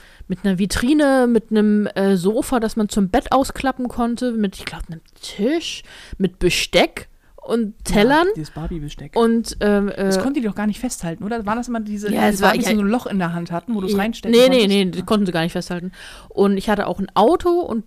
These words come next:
Speaker 1: ein Pferd. Und ich weiß nicht, daran kann ich mich jedenfalls noch erinnern. Ich weiß nicht, ob's noch,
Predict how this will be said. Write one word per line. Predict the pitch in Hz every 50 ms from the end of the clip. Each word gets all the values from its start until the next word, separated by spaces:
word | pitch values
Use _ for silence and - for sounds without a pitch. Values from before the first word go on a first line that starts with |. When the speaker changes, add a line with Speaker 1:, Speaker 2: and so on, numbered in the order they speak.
| _
Speaker 1:
ein | - 190 - _ _ _
Pferd. | - - - - - 208 175 160 147 139 - - - - _ _ - - - - - - _ - - - _ _ _ _ _ _ _ _ _ _ _ -
Und | 185 202
ich |
weiß | 214 196 196
nicht, | 202 185 160 - - - - - - _ - 78 180 175 - -
daran | - 196 180 220 208
kann | 202 208 202
ich | 190 -
mich | 185 -
jedenfalls | 190 190 185 - 180 -
noch | 185 170 185
erinnern. | 165 - 196 190 165 170
Ich | -
weiß | 190 185
nicht, | 180 -
ob's | 175 - _ _ - - -
noch, | 185 180 180 175 -